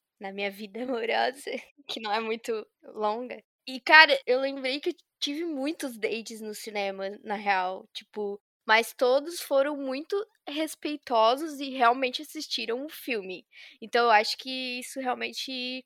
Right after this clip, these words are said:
conta, assim, você tá de acordo com a pessoa, né? "Não, a gente vai pra assistir o filme, tá? Porque eu realmente quero assistir o filme. Se eu tô pagando aqui trinta reais nesse ingresso, eu quero assistir o filme."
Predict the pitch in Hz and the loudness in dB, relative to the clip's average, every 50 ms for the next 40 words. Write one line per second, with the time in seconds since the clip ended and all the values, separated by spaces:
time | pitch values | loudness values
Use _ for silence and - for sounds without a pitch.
0 | _ - - 269 233 214 208 208 - 202 196 - - 196 190 185 190 190 - - | _ -6 -2 -2 -2 -2 -4 -12 -14 -14 -14 -14 -14 -14 -14 -14 -14 -16 -14 -12
1 | 185 185 185 190 196 196 202 - _ _ _ _ _ - 214 208 220 226 220 - | -10 -8 -8 -8 -8 -10 -12 -14 _ _ _ _ _ 4 4 4 4 -2 -4 -4
2 | - 208 208 214 220 - 226 208 - - - - - 202 190 190 190 196 202 214 | -6 -6 -6 -8 -10 -12 -14 -12 -12 -12 -12 -10 -8 -8 -8 -8 -10 -12 -10 -10
3 | 196 160 170 175 180 - - - 175 170 165 170 170 - _ _ 175 - - 220 | -10 -10 -12 -14 -16 -16 -14 -10 -8 -8 -8 -8 -10 -14 _ _ -20 -20 -18 -18
4 | - - - - - 170 180 175 202 247 262 - - - - - 523 554 403 339 | -16 -16 -16 -16 -16 -16 -16 -14 -14 -14 -16 -16 -20 -18 -14 -10 -6 -4 -2 -2
5 | 262 208 202 196 196 190 _ - 196 160 160 - - _ - - 202 196 202 226 | -2 -4 -6 -8 -8 -8 _ -2 -2 -2 -2 -4 -6 _ -14 -10 -10 -10 -8 -6
6 | 254 226 214 214 226 240 214 220 254 - - - 240 208 226 226 226 - - - | 0 2 2 2 2 2 -4 -6 -6 -6 -4 0 2 2 2 0 -2 -8 -10 -14
7 | - - 185 - - 190 185 - - 226 226 240 233 262 240 233 233 226 226 233 | -14 -14 -16 -18 -18 -18 -14 -8 -6 -2 -2 0 4 8 8 8 8 6 2 2
8 | 240 240 233 226 240 - _ - 277 269 311 392 - - 339 311 294 277 247 247 | 2 0 -2 -6 -10 -12 _ -4 -4 -2 -2 -2 -2 -2 -2 2 4 6 6 6
9 | - 247 247 240 233 226 - - 240 233 226 214 247 240 226 220 220 247 - - | 4 0 -2 -6 -10 -10 -12 -12 -12 -6 0 4 4 6 6 6 4 4 2 0
10 | - - 139 - 226 214 220 214 - - - - - - 226 226 233 262 - - | -4 -6 -4 -2 -2 -2 -2 -2 -6 -8 -12 -12 -10 -8 -8 -8 -8 -8 -10 -10
11 | - 285 285 247 220 208 196 - - | -8 -8 -8 -8 -8 -10 -12 -12 -14